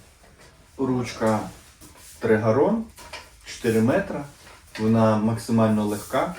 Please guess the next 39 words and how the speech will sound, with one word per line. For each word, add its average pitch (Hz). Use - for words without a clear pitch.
Я 110
пам'ятаю, 110
приїхав 110
в 104
магазин, 107
попросив 110
консультантів, 104
щоб 98
вони 98
принесли 101
ваги, 104
і 165
ми 110
переважили 113
абсолютно 107
всі 101
ручки, 175
які 113
на 113
той 117
момент 113
були 107
в 104
магазині, 104
і 104
прийшли 113
до 110
того, 107
що -
от -
я 95
взяв 101
собі 95
найлегшу, 110
яка 101
в 98
не-, 95
в 107
них 110